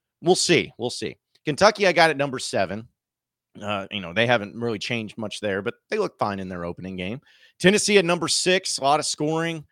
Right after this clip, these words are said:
I, I still may be a little bit higher on Tennessee than some are, but, uh, they looked really good to me in their first game offensively. We'll see if it actually translates when they play a quality team. Mississippi State trounced Memphis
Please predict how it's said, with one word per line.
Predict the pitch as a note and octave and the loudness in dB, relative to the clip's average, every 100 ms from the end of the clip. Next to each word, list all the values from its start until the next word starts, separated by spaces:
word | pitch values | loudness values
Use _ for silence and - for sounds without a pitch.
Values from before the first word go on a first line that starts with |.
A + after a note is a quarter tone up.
| _ _ _ _ _ _ - | _ _ _ _ _ _ -20
I, | - - A2 A2+ | -18 -6 -4 -2
I | C#3 | -2
still | - F3 | 0 0
may | D3+ C#3+ C#3+ | 2 2 2
be | C#3 | 0
a | C3 | 0
little | C3+ | 0
bit | C3 | 0
higher | B2 C#3 C#3 | 2 2 0
on | C3 | -2
Tennessee | C#3 C3 C#3 B2+ | -6 -8 -6 -6
than | B2+ | -6
some | - C3+ | -6 -4
are, | C3 C3+ B2+ | 0 -2 -2
but, | A#2 A2 | -6 -4
uh, | G#2 | -4
they | G2 A#2+ | -2 -2
looked | B2+ B2 | -2 -4
really | A#2+ A#2+ | -4 -4
good | A#2 G#2+ | -4 -6
to | A2+ | -6
me | A2 A2+ | -6 -6
in | A2 | -6
their | G2 | -6
first | F2 C#3+ C#3 | -4 -4 -2
game | D3+ D3 C#3+ | -2 -2 0
offensively. | C3+ D3 C3 B2+ C3 | -2 -4 -8 -6 -4
We'll | A#2+ G#2 | -4 -6
see | - | -10
if | A2+ | -10
it | G2+ | -10
actually | G2+ - G2+ | -12 -12 -14
translates | G#2+ G#2 A2+ F#2+ G#2 | -12 -10 -10 -12 -12
when | F#2+ | -12
they | |
play | - F#2 | -6 -6
a | |
quality | - A#2+ C3 B2+ | 0 2 4 2
team. | B2 B2+ A#2+ _ _ _ _ - | -2 -4 -4 _ _ _ _ 2
Mississippi | E3+ G3 F3+ | 2 4 0
State | - G3 E3+ | 4 4 4
trounced | - C#3+ D#3 F3 - | 0 2 2 2 -4
Memphis | C3+ D3+ - G#2 G#2+ - | -2 -4 -4 -6 -4 -8